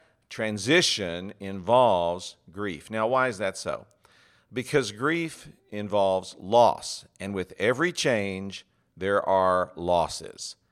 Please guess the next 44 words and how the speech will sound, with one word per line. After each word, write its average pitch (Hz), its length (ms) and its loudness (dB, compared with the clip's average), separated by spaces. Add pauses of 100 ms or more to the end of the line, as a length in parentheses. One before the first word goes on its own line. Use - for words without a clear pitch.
(180)
And 92 100 -6
when 95 80 -6
you 90 100 -8
feel 147 300 2
those 156 240 4
losses, 160 640 0 (280)
then 120 300 -6
you 117 140 -4
experience 92 960 -4 (360)
grief. 92 540 -8 (560)
Now, 107 160 0
that 143 240 4
grief 139 320 -2 (140)
expresses 123 560 -2
itself, 117 480 2
as 95 100 -6
I've, 101 240 2 (480)
uh, 92 260 0
said, 117 380 4
in 95 240 -2
various 123 420 2
ways. 80 400 -4 (400)
Uh, 92 220 -2
there 107 180 2
are 104 80 4
lots 107 240 2
of 110 220 -4
phases 117 720 0
or 110 100 2
stages 110 580 0
of 104 160 -6
grief 104 280 -6
that 107 100 -8
have 90 140 -10
been 95 100 -8
described 95 460 0
by 90 120 0
psychologists 90 800 -2
over 85 160 -4
the 80 100 -10
years. 78 320 -6
Some 101 220 -6
say 98 200 -2
there's 87 280 -6